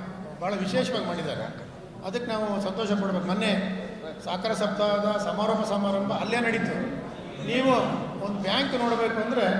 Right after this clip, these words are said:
ಬಿಜಾಪುರಕ್ಕೆ ಹೋಗ್ಬೇಕು, ಎಷ್ಟು ಅದ್ಭುತವಾಗಿ ಬ್ಯಾಂಕ್ ಮಾಡಿದ್ದಾರೆ. ಇಲ್ಲ, ನಾನು ಅದನ್ನು ಗಮನಿಸಿಲ್ಲ, ನೋಡೋಣ.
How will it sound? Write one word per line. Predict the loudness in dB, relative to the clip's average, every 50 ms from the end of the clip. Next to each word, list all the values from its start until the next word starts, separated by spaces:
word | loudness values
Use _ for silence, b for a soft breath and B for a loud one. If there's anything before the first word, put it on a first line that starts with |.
| 2 0 -2 -4 -6 -8 -10 -10 -12 -10 -6
ಬಿಜಾಪುರಕ್ಕೆ | -2 0 2 2 2 0 0 0 0 0
ಹೋಗ್ಬೇಕು, | 0 0 0 -2 -2
ಎಷ್ಟು | -2 -2 -2
ಅದ್ಭುತವಾಗಿ | -2 -2 -2 -2 -2 -2 0 0 0 2 2 2 2 0 0 -2 -4 -6 -8 -8 -10 -10 -10 -8 -4
ಬ್ಯಾಂಕ್ | -2 -2 0 0 0
ಮಾಡಿದ್ದಾರೆ. | 0 0 2 2 2 2 0 0 -2 -4 -6 -6 -6 -6 -8 -8 -10 -10 -10 -10 -10 -10 -10 -10 -10 -10 -10 -10 -10 -10 -10 -10 -12 -12 -14 -14 -16 -16 -14 -12 -10
ಇಲ್ಲ, | -8 -4
ನಾನು | -2 0 2 2
ಅದನ್ನು | 4 2 2 2
ಗಮನಿಸಿಲ್ಲ, | 2 2 2 0 0 0 0 2 2 2 2 0 0 -2 -4 -4 -6 -8 -10 -12 -10 -8
ನೋಡೋಣ. | -6 -4